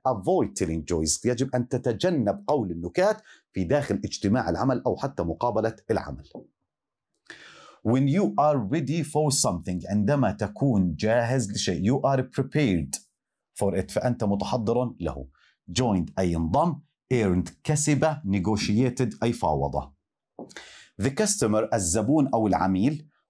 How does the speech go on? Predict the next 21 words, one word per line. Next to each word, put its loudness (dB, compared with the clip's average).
wanted 0
to, 2
to 2
negotiate، 0
رغب 2
أو 0
أراد 2
أن 0
يفاوض 2
over 0
the 0
price -2
of -2
the -2
car، -2
رغب 0
في -8
أن 0
يفاوض 0
على 0
سعر 0